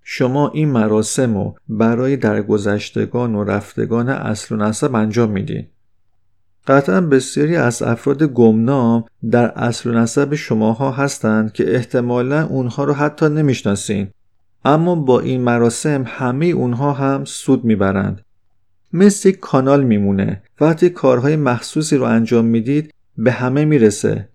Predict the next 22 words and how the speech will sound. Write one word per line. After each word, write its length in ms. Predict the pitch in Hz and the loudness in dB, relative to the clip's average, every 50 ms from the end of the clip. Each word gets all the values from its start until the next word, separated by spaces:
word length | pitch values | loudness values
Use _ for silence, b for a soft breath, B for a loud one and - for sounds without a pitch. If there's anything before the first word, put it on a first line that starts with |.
| _ _ _ _ _ _ _ _ _ _ _ - | _ _ _ _ _ _ _ _ _ _ _ 0
درست 500 | 131 127 127 147 165 180 175 - - 135 | 2 4 4 6 6 6 4 2 -2 0
مانند 760 | 123 117 120 120 131 139 147 147 135 135 127 127 127 127 - _ | 0 2 2 2 0 0 -2 0 0 0 0 0 -2 -6 -10 _
خوبی‌ها 840 | - - - - 127 123 113 107 117 120 120 120 139 139 127 113 104 | -18 -16 -6 -2 0 0 2 2 2 2 2 2 0 0 0 0 0
و 120 | 107 110 110 | 0 -2 -2
بدی‌هایی 600 | 107 110 110 113 107 110 113 110 113 123 127 123 | 0 0 0 0 0 0 -2 -2 -2 -2 -4 -4
که 240 | 120 - 123 - 104 | -2 -2 -4 -2 0
اجداد 440 | 110 117 113 104 - 131 127 123 127 | 0 -2 -2 0 0 0 0 2 0
و 60 | 127 | 0
نیاکان 600 | 123 113 113 110 107 107 107 - 127 123 120 117 | 0 0 0 2 0 0 -2 -2 -4 -4 -2 -4
شما 340 | 110 - - 110 107 110 104 | -4 -4 -4 -4 -2 -2 -2
انجام 540 | - 113 113 113 113 107 - 113 110 113 110 | 0 0 0 0 0 0 0 2 2 2 2
دادن 360 | 107 110 110 104 110 107 107 | 4 4 4 4 2 0 0
و 60 | 107 | 0
به 120 | 107 110 107 | 0 0 -2
شما 380 | - - 117 104 107 107 107 | -2 -2 -4 -4 -2 -2 0
رسیده، 800 | 107 107 107 107 - - 113 104 139 147 139 127 120 120 120 117 _ _ _ _ _ _ _ _ _ _ _ _ _ _ _ _ _ _ _ _ _ _ | 2 2 0 0 -2 -4 -2 2 4 4 4 4 2 -2 -4 -8 _ _ _ _ _ _ _ _ _ _ _ _ _ _ _ _ _ _ _ _ _ _
اون 240 | - 165 190 196 190 | 0 2 4 4 4
کاری 320 | 185 - - 127 123 139 147 | 2 0 0 0 0 0 0
که 140 | - 165 | 0 0
شما 300 | 156 - 139 123 139 147 | 0 0 -2 -2 0 0
انجام 380 | 120 110 107 104 101 104 101 98 | 2 2 0 2 2 0 0 2
می‌دید 440 | 98 98 98 95 - 95 92 95 | 0 0 -2 -2 -4 -6 -6 -8